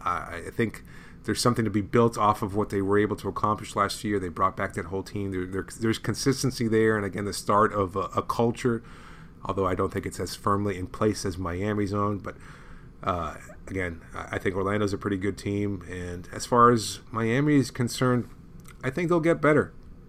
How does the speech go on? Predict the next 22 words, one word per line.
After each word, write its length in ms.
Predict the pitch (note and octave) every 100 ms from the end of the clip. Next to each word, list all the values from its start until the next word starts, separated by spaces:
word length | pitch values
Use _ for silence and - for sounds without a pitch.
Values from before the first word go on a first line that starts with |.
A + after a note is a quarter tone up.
| - - -
I 80 | A#2
really 340 | A2+ C3 B2
do. 260 | A#2 G#2 D#2+
I, 220 | F2 F2+
I 20 |
think 340 | - A2+ A2 - - - - A2
we're 100 | G#2
gonna 220 | A2+ G#2+
see 260 | - B2
more 400 | A2+ A2 A2+ A#2+
fluid 400 | A2+ - A#2 A2 G#2
offense 460 | A2+ A#2 B2 A#2
from 220 | - A2
them. 260 | A2 A2+ G#2+
I 80 | F2+
think 180 | G2+ F#2
we're 80 |
gonna 140 | G2 F#2+
see 160 | -
really 320 | F#2 G2 G2 F#2+
tight 260 | F#2+ F#2
defense. 640 | - A2+ - A2 G#2 -